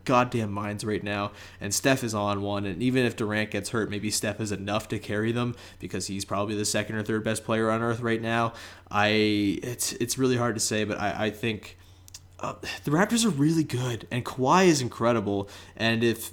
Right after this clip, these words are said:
say, one of those guys gets hurt, you know, the Kawhi, the, the conversation of who's the best player in the series, it could very well be kind of a toss-up between Kawhi and one, one of Durant or Curry. Um,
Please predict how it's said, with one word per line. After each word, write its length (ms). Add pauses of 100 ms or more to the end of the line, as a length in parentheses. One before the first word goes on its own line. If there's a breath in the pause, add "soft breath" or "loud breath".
say, 260
one 220
of 40
those 200
guys 260
gets 220
hurt, 400
you 100
know, 160
the 300 (300 loud breath)
Kawhi, 380
the, 280
the 120
conversation 580
of 80
who's 160
the 60
best 280
player 180
in 80
the 60
series, 420
it 60
could 180
very 220
well 180
be 340 (180 loud breath)
kind 180
of 60
a 20
toss-up 500
between 300
Kawhi 480
and 80
one, 280
one 140
of 120
Durant 340
or 40
Curry. 440 (320 loud breath)
Um, 640